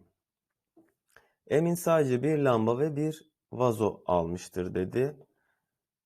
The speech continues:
Şimdi şöyle yapalım. Emin bir lamba, bir vazo. Vazo kaça düştü?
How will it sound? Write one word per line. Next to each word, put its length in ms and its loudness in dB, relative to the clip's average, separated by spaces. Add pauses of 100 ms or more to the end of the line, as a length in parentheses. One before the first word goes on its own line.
(280)
Şimdi 200 -6
şöyle 320 2
yapalım. 580 2 (140)
Emin 640 0 (3000)
bir 420 0 (1300)
lamba, 800 0
bir 600 -4 (1800)
vazo. 520 -4 (160)
Vazo 420 0
kaça 300 -4
düştü? 500 -6